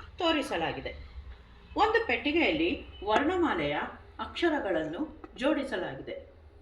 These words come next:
ಅದರ ಪಕ್ಕದಲ್ಲಿರುವ ಪೆಟ್ಟಿಗೆಯ ಮುಚ್ಚಳದಲ್ಲಿ ಪ್ಲಾಸ್ಟಿಕ್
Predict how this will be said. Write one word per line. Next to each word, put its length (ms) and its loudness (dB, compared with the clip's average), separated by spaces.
ಅದರ 280 4
ಪಕ್ಕದಲ್ಲಿರುವ 760 2
ಪೆಟ್ಟಿಗೆಯ 540 2
ಮುಚ್ಚಳದಲ್ಲಿ 760 2
ಪ್ಲಾಸ್ಟಿಕ್ 500 0